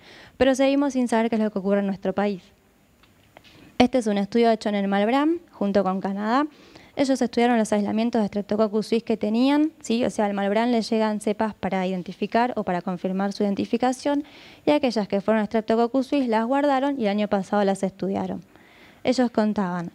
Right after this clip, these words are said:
con diecisiete cepas, diecisiete aislamientos que provenían de infecciones humanas, dieciséis de los cuales habían provocado meningitis, esto es coincidente con la bibliografía,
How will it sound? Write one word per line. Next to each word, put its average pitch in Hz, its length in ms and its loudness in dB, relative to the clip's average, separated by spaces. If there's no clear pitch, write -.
con 202 180 2
diecisiete 226 560 0
cepas, 311 640 -2
diecisiete 220 400 -2
aislamientos 247 460 2
que 226 120 0
provenían 208 380 2
de 202 80 0
infecciones 208 560 -2
humanas, 262 500 2
dieciséis 208 380 0
de 220 80 2
los 202 120 -2
cuales 226 280 0
habían 202 220 -2
provocado 190 420 0
meningitis, 196 640 -4
esto 196 220 0
es 190 60 0
coincidente 185 520 -2
con 180 140 -2
la 175 80 -4
bibliografía, 226 680 0